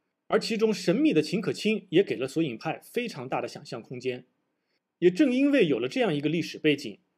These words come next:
才有了刘心武先生提出的秦可卿是乾明公主这样的假说。今天我们继续读《红楼梦》第十回的下半部分。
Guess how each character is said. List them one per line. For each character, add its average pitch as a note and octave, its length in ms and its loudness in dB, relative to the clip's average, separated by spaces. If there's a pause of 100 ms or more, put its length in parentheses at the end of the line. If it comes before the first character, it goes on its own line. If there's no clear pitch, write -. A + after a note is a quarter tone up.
(220)
才 E3+ 140 2
有 F3 100 6
了 C#3+ 100 0
刘 D#3 140 6
心 A3 180 0
武 D3+ 100 0
先 E3 200 -2
生 F3 160 -4
提 C#3+ 160 -6
出 D#3 180 -2
的 - 220 0 (200)
秦 F3+ 200 -2
可 F3+ 120 0
卿 F3+ 300 0
是 F3 160 -10
乾 F3 200 -2
明 G#3+ 200 0
公 A#3 180 -4
主 - 140 -10
这 F3+ 140 -2
样 C3+ 100 -2
的 A2+ 80 -10
假 A2 180 -12
说。 G#2 320 -12 (1300)
今 B3 180 -2
天 B3+ 440 -2
我 B2+ 120 -6
们 C3 80 -6
继 F3 140 -6
续 F3 160 -4
读 C3+ 200 -2
《红 D3+ 200 -4
楼 D#3+ 80 -2
梦》 D#3+ 260 -4
第 G#3 140 -4
十 - 300 0
回 C#3 180 -2
的 C#3 80 -2
下 C#3+ 200 -8
半 G#2+ 200 -6
部 A2+ 100 -14
分。 G#2 200 -16